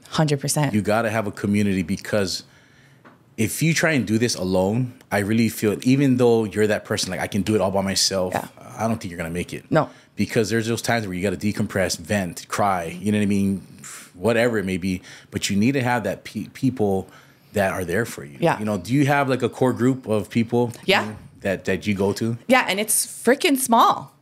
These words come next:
Speaker 2: Yeah.
Speaker 1: You know, I think people think I'm, like, this real social butterfly. Like, if I know you, I'm social and stuff.
Speaker 2: Mm.
Speaker 1: I was like, the group is, like,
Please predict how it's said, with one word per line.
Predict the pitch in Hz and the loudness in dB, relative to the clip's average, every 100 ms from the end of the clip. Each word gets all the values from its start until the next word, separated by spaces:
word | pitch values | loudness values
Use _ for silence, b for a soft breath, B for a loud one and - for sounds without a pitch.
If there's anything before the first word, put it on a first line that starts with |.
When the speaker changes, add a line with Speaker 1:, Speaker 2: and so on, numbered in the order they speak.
| - | -8
Speaker 2:
Yeah. | 87 85 - | -4 -4 2
Speaker 1:
You | 220 | 4
know, | 220 | 4
I | 196 | 4
think | 233 254 | 2 0
people | 254 254 233 | 0 0 0
think | 220 | 0
I'm, | 190 180 | 0 0
like, | 170 | -2
this | 170 170 | 0 0
real | 175 | 0
social | 170 160 165 | 0 0 0
butterfly. | 156 139 156 156 147 | 0 0 2 2 2
Like, | 147 147 | 2 0
if | 208 | 2
I | 247 | 4
know | 165 | 4
you, | 156 151 | 4 2
I'm | 143 | 0
social | 156 131 143 143 | 0 -2 0 -2
and | |
stuff. | 143 151 | 0 0
Speaker 2:
Mm. | |
Speaker 1:
I | 151 | 2
was | 156 | 2
like, | 131 - | 0 -2
the | 135 180 | 0 0
group | 160 147 202 269 | 2 0 2 2
is, | 170 | 2
like, | 110 101 - | 2 0 -6